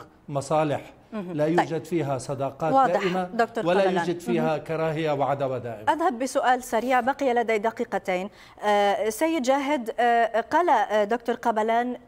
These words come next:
Speaker 2: إن، آه، سوريا منفتحة اليوم على علاقات أفضل مع أنقرة، ولكن تحتاج إلى جرأة من تركيا في عدد من القرارات، وطبعًا نحن نتحدث عن ملفات خلافية واسعة. إذا ما تحدثنا تحديدًا عن المعارضة،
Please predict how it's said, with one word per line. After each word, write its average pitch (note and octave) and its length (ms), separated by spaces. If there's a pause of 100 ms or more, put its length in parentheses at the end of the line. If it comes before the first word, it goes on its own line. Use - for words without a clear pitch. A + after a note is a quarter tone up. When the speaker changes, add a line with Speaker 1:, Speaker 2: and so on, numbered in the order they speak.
(120)
Speaker 2:
إن، C4 180
آه، B3 540
سوريا C4+ 440
منفتحة A#3+ 640
اليوم F#3 360
على G3+ 240
علاقات F#3 680
أفضل C4 380
مع F#3+ 340
أنقرة، C#4 300
ولكن G#3 420
تحتاج A3 420
إلى A3 260 (340)
جرأة G#3+ 560
من G3 280
تركيا A3+ 420
في G#3+ 420
عدد F#3 440
من G#3 360
القرارات، G3 800
وطبعًا G3 320
نحن G#3+ 320
نتحدث A3 460
عن G3 120
ملفات F#3+ 400
خلافية G3+ 560 (320)
واسعة. F3 460
إذا D4+ 180
ما D#4 100
تحدثنا C4 560
تحديدًا A3+ 460
عن G3+ 200
المعارضة، E3 640